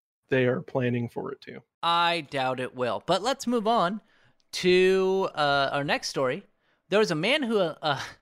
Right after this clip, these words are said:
Speaker 2: who unlocked one point nine million iPh-, or A T and T phones, not iPhones,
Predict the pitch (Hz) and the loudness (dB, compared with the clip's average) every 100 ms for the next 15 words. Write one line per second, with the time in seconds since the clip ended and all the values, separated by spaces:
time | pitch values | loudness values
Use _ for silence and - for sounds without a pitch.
0 | _ _ _ _ _ - 160 147 151 160 | _ _ _ _ _ -8 -6 -4 -4 -2
1 | 156 - 120 151 214 208 - 190 196 - | -2 -4 -2 -2 -2 -8 -6 -4 -4 -10
2 | _ _ 143 127 135 165 175 175 160 143 | _ _ -18 -6 -2 0 -2 -4 -8 -6
3 | 139 170 214 226 220 165 180 196 196 _ | 0 2 2 0 -2 -2 -2 -2 -6 _
4 | 131 - 139 123 120 185 214 - 220 185 | -20 -8 -4 -2 -2 -2 -2 -2 -6 -4
5 | 208 208 123 82 - 131 165 160 135 107 | -6 -8 -8 -10 -12 -6 -4 -2 -4 -6
6 | 92 | -10